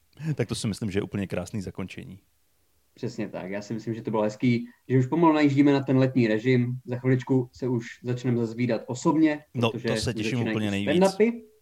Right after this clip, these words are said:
Speaker 2: o kterých jsme úplně zapomněli mluvit, ale to zmíníme
Speaker 1: Ne, to
Speaker 2: příště.
Speaker 1: není, není důležitý. Já se hlavně těším, že si nahrajeme zase nějaký podcast na zahradě mezi stromama.
Speaker 2: Určitě,
Speaker 1: Jak jsme
Speaker 2: určitě
Speaker 1: zavedli
Speaker 2: nám zase
Speaker 1: loni tu
Speaker 2: kritizujou
Speaker 1: tradici hezky.
Speaker 2: moje, moje,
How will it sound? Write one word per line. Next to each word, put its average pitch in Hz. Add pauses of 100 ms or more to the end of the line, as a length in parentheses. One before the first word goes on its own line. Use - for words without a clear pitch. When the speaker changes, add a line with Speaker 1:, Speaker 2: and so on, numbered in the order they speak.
(800)
Speaker 2:
o 131
kterých 127
jsme 127
úplně 123
zapomněli 117
mluvit, 117
ale 110
to 117
zmíníme 107
Speaker 1:
Ne, 101
to 101
Speaker 2:
příště. 95
Speaker 1:
není, 90
není 90
důležitý. 92
Já 101
se -
hlavně 127
těším, 120
že 107
si 135
nahrajeme 107
zase 104
nějaký 110
podcast - (160)
na 107
zahradě 107
mezi 107
stromama. 92 (800)
Speaker 2:
Určitě, 110
Speaker 1:
Jak 104
jsme 120
Speaker 2:
určitě 110
Speaker 1:
zavedli 131
Speaker 2:
nám 120
zase 101
Speaker 1:
loni 101
tu -
Speaker 2:
kritizujou 131
Speaker 1:
tradici 123
hezky. 95
Speaker 2:
moje, 131
moje, 127